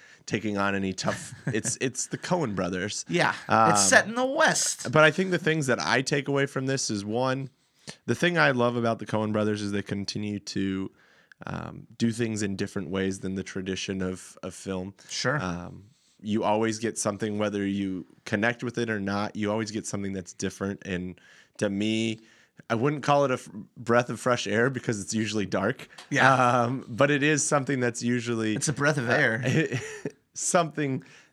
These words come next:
Speaker 1: that makes it feel differently.
Speaker 2: <laughs>
Speaker 1: And I think th-, same goes true with this in that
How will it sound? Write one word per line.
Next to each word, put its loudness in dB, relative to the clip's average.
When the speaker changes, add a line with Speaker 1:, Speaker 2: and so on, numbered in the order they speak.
Speaker 1:
that 2
makes 0
it 0
feel 2
differently. 0
Speaker 2:
<laughs> 2
Speaker 1:
And 4
I 4
think -2
th-, -12
same 4
goes 2
true 0
with 2
this 0
in 0
that 0